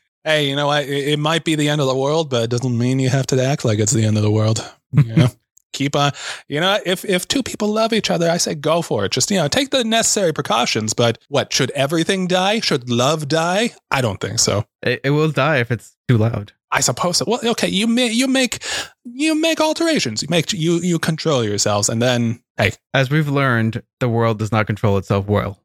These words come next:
Speaker 2: No, no, uh, yeah. I mean, <laughs> many, many, many people would die by having sex in this, this post-apocalyptic monster wasteland. And hey, that's on them. You know,
Speaker 1: Mm-hmm.
Speaker 2: there are worse ways to go out. I'll tell you that.
Speaker 1: But you mentioned you wanted to, like,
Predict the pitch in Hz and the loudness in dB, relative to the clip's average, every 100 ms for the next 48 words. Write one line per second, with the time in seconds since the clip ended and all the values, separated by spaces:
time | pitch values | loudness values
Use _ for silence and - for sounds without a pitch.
0 | _ - 190 175 160 135 123 151 120 107 | _ -10 -2 0 2 0 0 0 0 0
1 | 104 - 120 156 151 107 104 110 165 127 | 0 0 0 0 0 2 0 -2 -2 0
2 | 120 110 104 - _ - - - - - | 2 0 -2 -8 _ -8 -2 0 0 0
3 | - - 139 143 170 196 196 175 160 151 | -2 0 0 0 0 0 0 0 0 0
4 | 139 135 123 113 123 110 107 _ _ - | 0 0 0 0 0 0 -2 _ _ -6
5 | 117 120 117 127 110 107 104 _ - 143 | -2 0 0 0 0 -2 -6 _ -10 -10
6 | 120 113 117 107 101 113 98 - - _ | -2 0 2 0 0 0 0 -2 -4 _
7 | - 107 101 95 - 113 104 - 101 - | -6 0 2 2 0 -2 -2 0 0 0
8 | 101 - 104 - 101 - - 113 107 - | -2 0 -2 0 0 -2 -10 -4 -2 0
9 | 101 95 101 107 98 - - 160 160 143 | 0 0 0 0 -2 -6 -6 -2 0 0
10 | 131 131 135 123 104 104 135 151 123 120 | 0 0 -2 0 -2 -6 -2 2 4 2
11 | 127 151 208 185 165 180 175 180 160 - | 0 0 2 2 2 0 0 0 0 0
12 | 139 131 110 98 - _ 123 143 135 127 | 0 0 0 -4 -16 _ -4 0 2 0
13 | 101 - _ - 123 131 151 151 143 135 | -2 -8 _ -4 -2 0 0 2 0 0
14 | 135 120 123 123 120 127 110 | 0 2 2 2 2 0 0